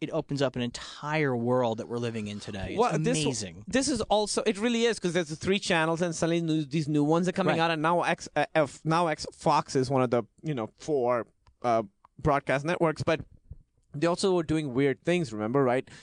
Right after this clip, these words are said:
Speaker 2: Right after the X-Files, they're trying to define themselves. So that Simpsons, which was their one
Speaker 1: Right.
Speaker 2: hit, which is, like, an animated thing, but for adults, we haven't seen that yet. They're doing the X-Files, and they started doing, like, World's Worst Animal Attacks and
Speaker 1: They
Speaker 2: all
Speaker 1: did
Speaker 2: that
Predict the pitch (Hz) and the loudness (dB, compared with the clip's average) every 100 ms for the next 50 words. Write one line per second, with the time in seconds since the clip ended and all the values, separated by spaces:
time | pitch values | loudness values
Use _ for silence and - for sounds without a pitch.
0 | - 135 147 147 143 156 135 131 - 165 | -6 0 2 2 0 -2 -2 -2 -2 0
1 | 165 160 - 151 123 - 139 147 170 147 | 0 0 0 -2 -2 -2 -2 -2 -6 -6
2 | 131 - 226 233 226 185 165 143 127 117 | -8 -4 -4 -2 -2 -2 -4 -4 -2 -2
3 | 110 120 156 196 196 160 147 143 - - | -2 0 2 2 0 -4 -2 -4 -4 -2
4 | 208 247 254 254 240 240 208 151 143 135 | -2 0 0 0 -2 -4 -4 -4 -2 -2
5 | 127 190 202 - 165 147 - 139 147 170 | 0 0 0 0 -4 -4 -8 -2 0 0
6 | 170 180 160 - - - 135 156 151 156 | 0 -2 -2 -14 -20 -8 -4 -2 0 0
7 | - 170 165 151 147 165 151 143 147 147 | 0 -2 -2 -4 -2 0 2 2 0 0
8 | 135 - - - 135 160 160 131 135 147 | -2 -6 -20 -4 2 2 2 0 0 0
9 | 147 - 123 143 165 175 170 196 185 - | -2 -4 -2 -2 -2 -4 -2 -2 -2 -2
10 | 190 202 208 | 0 0 0